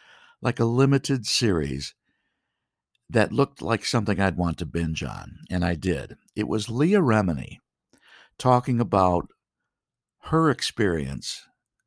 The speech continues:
in Scientology. And also she had a, like, a co-host with her. And she had people that, uh, were, uh, sort of like witnesses, uh,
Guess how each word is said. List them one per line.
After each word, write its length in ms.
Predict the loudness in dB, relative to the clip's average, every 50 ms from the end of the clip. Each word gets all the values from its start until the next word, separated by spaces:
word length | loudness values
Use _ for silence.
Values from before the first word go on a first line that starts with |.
| _ _ _ -6
in 120 | -6 -4
Scientology. 1000 | -4 -4 -2 -2 0 0 -2 -2 -4 -6 -8 -8 -8 -8 -10 -12 -14 -16 -16 -18 _ _ _ _ _ _ _ _ _ _ -20 -20 _ _ _ _ _ _ _ _ _ _ _ _ _ 0
And 640 | 2 4 4 4 4 4 4 4 2 2 0 -2 -8 -20 _ _ _ _ _ _ _ _ _ _ _ _ _ _
also 460 | 2 4 4 4 4 2 2 2 2 2
she 220 | 0 -2 -2 -2
had 260 | -2 -2 -2 -2 -2
a, 200 | -4 -4 -4 -6 -8 -10 -10 -10 -10
like, 200 | -10 -10 -10 -10
a 60 | -10
co-host 640 | -6 -2 -2 -2 -2 -2 -4 -6 -6 -8 -10 -8
with 180 | -8 -8 -8 -8
her. 340 | -10 -12 -12 -14 -18 -20 _ _ _ _ _ _ -20 -20 -20 _ _ _ _ _ _ _ _
And 140 | -2 -2 -2 -2
she 200 | -2 -2 -2 -2
had 340 | 0 0 0 0 -2 -4
people 320 | -4 -4 -4 -4 -4 -6 -2
that, 280 | 0 2 0 0 0 _ _ _ _ _ _ _ _ _ _ _ _ -20 _ _ _ _ _ _ _ _
uh, 420 | -2 -2 0 0 0 -2 -4 -4 -6 -10 _ _ _ _ _ _ _ _ _ _ _ _ _ _ _ _ _ _ _ _ _ _ _ _ -8
were, 560 | -4 0 2 4 6 6 6 4 4 2 0 -2 -4
uh, 260 | -4 -4 -4 -4 -6 -8 -10 -12 -12 -8
sort 240 | -4 0 2 2 2
of 100 | 2 0
like 160 | -2 -2 0
witnesses, 840 | 2 2 2 2 2 -2 -4 -4 -4 -6 -8 -8 -8 -8 -8 -8 -8 -8
uh, 300 | -10 -8 -8 -8 -8 -10